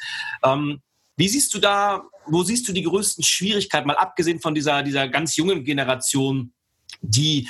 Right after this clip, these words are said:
vielleicht eine gewisse, sag mal, Erwartungshaltung aufgebaut hat oder die so ein bisschen gepampert aufgewachsen ist, also dieses Jahr Konsumhaltung hast du das genannt, aber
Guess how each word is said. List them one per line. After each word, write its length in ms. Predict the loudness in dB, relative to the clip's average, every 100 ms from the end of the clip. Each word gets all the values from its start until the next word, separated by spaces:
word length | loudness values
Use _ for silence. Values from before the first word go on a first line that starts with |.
| -8 -4
vielleicht 340 | 2 2 0 -2
eine 100 | 0
gewisse, 920 | 0 0 2 2 2 2 0 -2 -2
sag 120 | 0
mal, 300 | 2 2 0 -2
Erwartungshaltung 880 | 0 0 0 -2 0 0 0 -2
aufgebaut 760 | 0 -2 -2 -6 -4 -2 -2 0
hat 180 | -2 -2
oder 100 | -4
die 140 | -2
so 100 | -2
ein 60 | -2
bisschen 340 | -2 -4 -4 -8 -8 -6 -4
gepampert 540 | -2 0 0 0 -2
aufgewachsen 680 | -2 -2 -2 -2 0 -2 -2
ist, 120 | -2
also 420 | 0 0 0 -4 -4
dieses 180 | -2 0
Jahr 320 | 0 -2 -4 -2
Konsumhaltung 680 | 0 0 0 0 -2 -2
hast 180 | -2 0
du 40 | -2
das 160 | -2
genannt, 260 | 0 0 2
aber 220 | 0